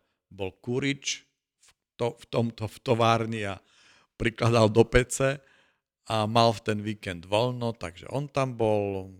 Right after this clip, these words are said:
spievalo sa, rozprávalo, bol som tam medzi nimi nedopatrením.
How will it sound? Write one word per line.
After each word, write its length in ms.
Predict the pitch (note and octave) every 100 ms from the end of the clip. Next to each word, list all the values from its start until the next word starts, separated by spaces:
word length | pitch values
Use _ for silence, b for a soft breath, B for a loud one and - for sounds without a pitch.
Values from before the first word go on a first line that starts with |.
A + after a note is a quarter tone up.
| G2+
spievalo 560 | - - B2+ B2 A2 G#2+
sa, 640 | - - F#2+ F#2 F2 F2 F2 F#2+ _
rozprávalo, 1080 | - D2+ G#2 - - G#2 G2 F#2+ F#2+ F#2 F#2+
bol 200 | F#2 -
som 240 | - - -
tam 160 | - D#2 D2+
medzi 240 | E2+ F2+
nimi 240 | F#2+ F#2 A#2 _ _ _ _ _ _ _ _ _
nedopatrením. 800 | F2+ D2 D2 - - C#2 B1+ -